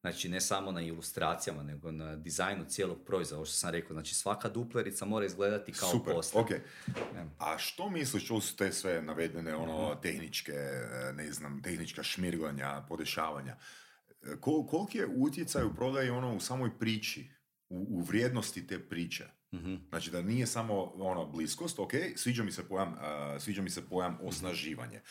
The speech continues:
Speaker 2: Pa sad, ako vi, e, utječete sa svojim, e, knjigama, sa svojim produktima na osnaživanje,
Speaker 1: Mhm.
Speaker 2: ja mislim, ne moram biti uopće u pravu,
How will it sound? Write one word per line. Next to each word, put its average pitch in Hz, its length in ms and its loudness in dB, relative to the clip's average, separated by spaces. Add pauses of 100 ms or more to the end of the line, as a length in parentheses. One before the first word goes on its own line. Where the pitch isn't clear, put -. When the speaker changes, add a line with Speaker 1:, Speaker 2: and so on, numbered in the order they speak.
(340)
Speaker 2:
Pa - 140 -2
sad, - 240 4 (320)
ako 78 320 -4
vi, 135 400 4
e, 90 340 2
utječete 110 640 2
sa 85 360 2 (100)
svojim, 98 400 0
e, 82 60 -4 (340)
knjigama, 92 420 2
sa - 80 -2
svojim 92 220 0
produktima 87 540 0
na 76 160 -4
osnaživanje, 82 800 0 (500)
Speaker 1:
Mhm. 92 240 -8
Speaker 2:
ja 151 260 8 (120)
mislim, 170 380 -6 (200)
ne - 120 -4
moram 71 200 -6
biti - 180 -8
uopće 78 280 4
u 131 40 2
pravu, 160 340 4